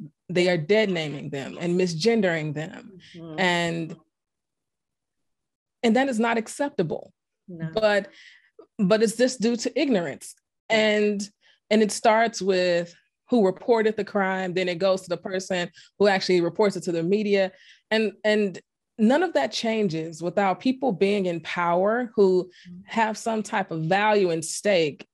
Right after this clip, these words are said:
Speaker 1: in telling that person's story and their, and understanding their humanity in it, right?
Speaker 2: Mm-hmm.
Speaker 1: I think that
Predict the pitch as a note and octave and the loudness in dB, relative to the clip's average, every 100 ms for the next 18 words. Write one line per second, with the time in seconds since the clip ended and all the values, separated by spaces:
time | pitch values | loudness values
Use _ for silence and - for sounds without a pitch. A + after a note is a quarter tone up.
0 | - F#3 - - G#3 F#3+ F3+ D#3+ - E3 | -4 -2 -2 0 0 2 -2 -4 -2 -2
1 | D#3+ D#3 - - F3+ F#3+ A3+ A3+ - G3 | -2 -8 -8 0 2 2 0 -4 -4 0
2 | F3+ F3 D3 F3+ F3 G3 F3+ - F#3 E3 | 2 0 -2 -4 -2 -2 -2 -4 -4 -2
3 | D#3+ D#3 D#3+ D3+ D#3 D3+ D3+ D3 D#3 D3+ | -4 -4 -2 -2 -2 -4 -6 -8 -10 -12
4 | - _ F3 F3+ - _ _ - - F#3+ | -14 _ -8 -8 -10 _ _ -20 -18 -12
5 | F3+ G#3 A#3 A3 G#3+ F#3+ - | -2 2 4 4 4 4 2